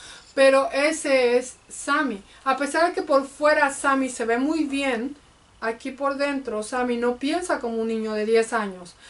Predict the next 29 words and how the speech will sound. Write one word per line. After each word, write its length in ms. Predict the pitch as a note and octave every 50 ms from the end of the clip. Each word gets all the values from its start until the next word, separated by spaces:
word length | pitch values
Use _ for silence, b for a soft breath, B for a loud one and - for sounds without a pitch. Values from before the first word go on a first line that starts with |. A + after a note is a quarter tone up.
| B B B
Así 300 | B3 B3 B3 - D4 D4
que 120 | - E4
sí 200 | D#4+ - - D#4
es 140 | D#4 D#4 D#4
difícil 500 | E4 D#4+ D#4 - D#4+ D4+ D4+ - C#4+ B3+
para 280 | - C4 A#3+ A#3 A#3 A#3
otros, 400 | A#3 A#3 C4+ C4+ B3 - - - -
otras 340 | - A#3+ A#3+ A#3+ C4+ C#4 C#4
personas 540 | - B3 A3+ - B3 A#3 A3+ A3+ A3 -
entenderlo. 600 | A#3+ A3 G#3+ A#3+ A#3 A#3+ B3 C#4 C#4 B3+ A3 F#3+ - B B B B B B B B B B B -
Am, 380 | B3+ C4 C4 C4 C4 B3 A#3+ - -
yo, 500 | A#3 A#3 C#4 C#4 C#4+ D4+ D#4+ E4 D#4+ D#4+
por 160 | - C4+ C4+
favor, 480 | B3+ - C4 A#3+ A3+ A#3 A#3+ A#3 B3 B3
les 200 | B3 A#3+ A#3 A#3
pido 420 | - C#4 C4+ C4 B3 B3 A#3+ A#3+
que 220 | A#3+ B3 A3+ G#3+ G#3+
si 320 | G#3+ - A#3 A3 A3+ A3+
ustedes 640 | A3+ A3+ - - - - - D4 D4 D4 C#4+ C#4+ C#4+
conocen 500 | - - A#3+ A#3+ A#3+ B3+ C4 - C4 B3
a 300 | A3 G#3 G#3+ A3 A#3+ C#4
alguien 460 | D4+ D4+ C4+ A3 G#3+ A3 G3+ F#3+ F#3+ b b b b b b b b _
que 380 | - A#3+ A#3 A3+ A#3 A#3+ B3
es 160 | B3+ B3 - - _ _ _ _ _ _ _ _ _ _ _ _ _
autista 960 | G#3+ G#3+ A3 A3 G#3+ - D4+ D#4 D#4+ D#4+ - - - A#3+ G#3 G3+ G#3 - - _ _
o 340 | A#3 A3+ A3 A3 A3 A3+
algún 400 | A3+ A3+ G#3+ A3 A3+ C#4 D4 D#4 D#4+ D#4 D#4
tipo 260 | D4+ C#4 C#4+ D4+ C#4+
de 140 | C#4 C4